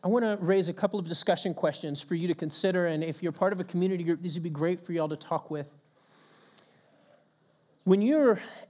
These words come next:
excuse me, when are you angry? When are you anxious? When do you seek escape?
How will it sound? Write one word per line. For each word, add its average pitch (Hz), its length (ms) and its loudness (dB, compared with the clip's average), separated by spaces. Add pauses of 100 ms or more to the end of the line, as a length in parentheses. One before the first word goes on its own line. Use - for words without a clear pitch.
(340)
excuse 175 380 -2
me, 170 140 0
when 190 500 2
are 180 160 2
you 180 200 0
angry? 156 520 -2 (1500)
When 180 200 0
are 254 40 2
you 226 220 2
anxious? 185 560 -4 (960)
When 180 200 0
do 208 60 0
you 208 240 0
seek 185 320 -6
escape? 170 580 -4